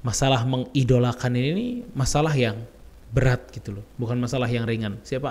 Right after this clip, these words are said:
aja lah kita idolain, nggak apa-apa, santai aja, nggak, pasti ketularan. Ya, apalagi pada saat kita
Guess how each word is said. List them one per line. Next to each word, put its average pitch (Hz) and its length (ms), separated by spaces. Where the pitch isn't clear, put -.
aja 156 160
lah 123 160
kita 117 160
idolain, 113 480
nggak 123 80
apa-apa, 127 400
santai 123 400
aja, 120 320
nggak, 120 240
pasti 156 400
ketularan. 120 560
Ya, 120 180
apalagi 135 800
pada 117 220
saat 131 260
kita 147 240